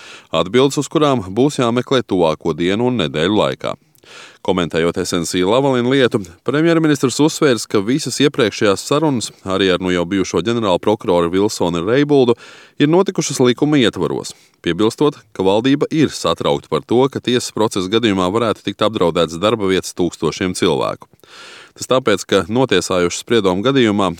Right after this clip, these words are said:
uzņēmumam var draudēt pat desmit gadus ilgs aizliegums piedalīties Kanādas federālā līmeņa celtniecības projektos,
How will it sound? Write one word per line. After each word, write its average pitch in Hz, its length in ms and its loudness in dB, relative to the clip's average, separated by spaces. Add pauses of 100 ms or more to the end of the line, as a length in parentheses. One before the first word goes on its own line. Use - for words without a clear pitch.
uzņēmumam 110 600 0
var 101 100 -2
draudēt 110 480 2
pat 90 240 -2
desmit 104 400 -2
gadus 101 300 -2
ilgs 113 260 -2
aizliegums 90 480 0
piedalīties 82 640 -2 (100)
Kanādas 87 400 -2
federālā 80 460 0
līmeņa 98 400 -2
celtniecības 78 580 -4
projektos, 76 540 -2